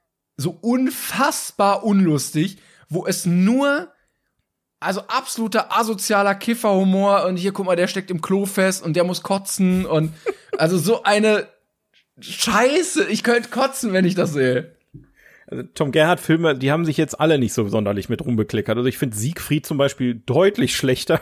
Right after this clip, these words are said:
Speaker 2: <laughs> deutlich
Speaker 1: Noch
Speaker 2: schlechter.
Speaker 1: schlechter.
Speaker 2: Also wenn du dir den, also Tom Gerhardt ist schon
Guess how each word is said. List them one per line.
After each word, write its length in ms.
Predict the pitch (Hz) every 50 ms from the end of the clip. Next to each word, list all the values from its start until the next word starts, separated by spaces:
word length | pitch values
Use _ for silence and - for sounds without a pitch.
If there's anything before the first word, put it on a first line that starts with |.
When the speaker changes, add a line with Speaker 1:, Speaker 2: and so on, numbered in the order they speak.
| - - _
Speaker 2:
<laughs> 180 | _ _ _ -
deutlich 360 | 123 135 - - - - 220
Speaker 1:
Noch 200 | 247 294 320 -
Speaker 2:
schlechter. 180 | - - 254 220
Speaker 1:
schlechter. 580 | 214 202 190 - 214 190 185 180 - - - - _ _ _ _ _ _ _ _ _ _
Speaker 2:
Also 240 | - 147 143 139 135
wenn 80 | 151 151
du 80 | 151
dir 140 | 123 147 139
den, 260 | 117 151 170 208 202 175 165 -
also 180 | 151 139 147
Tom 280 | 131 - 196 226 277 269
Gerhardt 400 | 233 240 233 208 214 214 214 -
ist 220 | - 202 196 -
schon 440 | - - 185 175 175 170 170 170